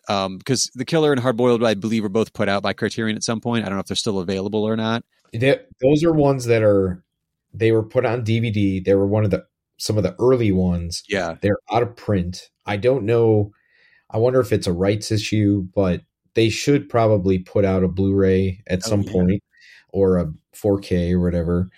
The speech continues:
Speaker 2: Uh, but I don't, yeah, I don't know sometimes with the rights, uh,
Speaker 1: Yeah.
Speaker 2: you know.
Speaker 1: That would be nice. 'Cause I think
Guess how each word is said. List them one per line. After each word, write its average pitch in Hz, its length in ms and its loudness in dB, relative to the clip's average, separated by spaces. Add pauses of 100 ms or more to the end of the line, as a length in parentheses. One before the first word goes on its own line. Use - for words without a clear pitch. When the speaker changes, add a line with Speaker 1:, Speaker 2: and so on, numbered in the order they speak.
(400)
Speaker 2:
Uh, 92 260 0
but 92 180 0
I 95 120 2
don't, 95 280 -2 (120)
yeah, 87 300 -4 (220)
I 127 60 2
don't 117 180 0
know 95 180 0
sometimes 98 460 -4
with 92 100 -12
the 87 120 -2
rights, - 840 -6 (100)
uh, 85 220 -8
Speaker 1:
Yeah. 92 220 -2
Speaker 2:
you 87 60 -2
know. 80 140 -8 (600)
Speaker 1:
That 139 140 -2
would 151 120 -4
be 117 100 0
nice. 98 520 -4 (480)
'Cause 123 120 -6
I 127 40 4
think 175 240 -2